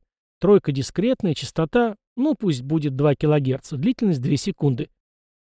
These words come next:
«Процесс активирован, капитан Заварзин». «Отлично.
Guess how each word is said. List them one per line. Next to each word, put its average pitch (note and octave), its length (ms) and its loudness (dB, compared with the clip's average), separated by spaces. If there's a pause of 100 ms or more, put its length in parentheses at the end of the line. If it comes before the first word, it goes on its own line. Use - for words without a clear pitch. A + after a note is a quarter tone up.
(460)
«Процесс F3+ 420 0
активирован, A3+ 540 0
капитан B2+ 380 -2
Заварзин». C#3 520 0 (640)
«Отлично. D3+ 720 -2